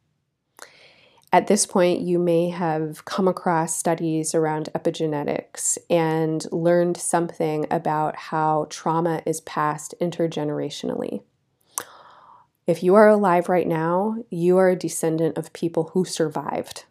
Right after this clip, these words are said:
And survival on planet Earth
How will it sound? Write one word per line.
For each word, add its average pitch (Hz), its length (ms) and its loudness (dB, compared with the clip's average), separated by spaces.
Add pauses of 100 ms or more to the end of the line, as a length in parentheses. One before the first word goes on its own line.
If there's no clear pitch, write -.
(1000)
And 175 300 2
survival 180 680 0
on 175 160 0
planet 160 400 -2
Earth 165 420 -2